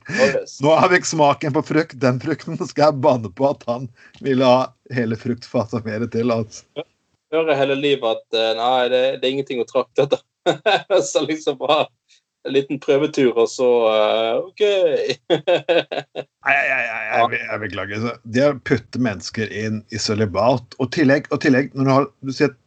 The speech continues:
Speaker 2: disse menneskene er sølibat, og de skal rådgi folk, folks sexliv i ekteskapet. Shit!
Speaker 1: Ja.
Speaker 2: Det er liksom litt som, det er liksom å søke helseråd faktisk fra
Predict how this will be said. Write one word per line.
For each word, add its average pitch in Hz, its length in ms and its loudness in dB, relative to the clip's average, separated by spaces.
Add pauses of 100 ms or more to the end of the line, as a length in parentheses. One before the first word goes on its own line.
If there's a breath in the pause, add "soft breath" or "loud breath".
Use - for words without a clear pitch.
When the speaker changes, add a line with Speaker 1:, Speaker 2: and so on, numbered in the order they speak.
Speaker 2:
disse 151 160 -6
menneskene 117 260 -2
er - 140 -6
sølibat, 120 480 0 (540 loud breath)
og 156 160 0
de 180 60 2
skal 196 260 0
rådgi 135 540 0 (260)
folk, 143 320 -12
folks - 460 -2 (100)
sexliv - 480 0
i 151 60 4
ekteskapet. 127 640 0 (520 soft breath)
Shit! - 460 0
Speaker 1:
Ja. 62 160 -6 (560)
Speaker 2:
Det - 80 -2
er 190 80 4
liksom 180 240 -4
litt - 160 -4
som, 165 160 -6
det 165 160 0
er 165 80 0
liksom 160 220 -6
å 143 40 -4
søke 156 380 -6
helseråd 117 1040 -2
faktisk 120 560 -4
fra 120 140 0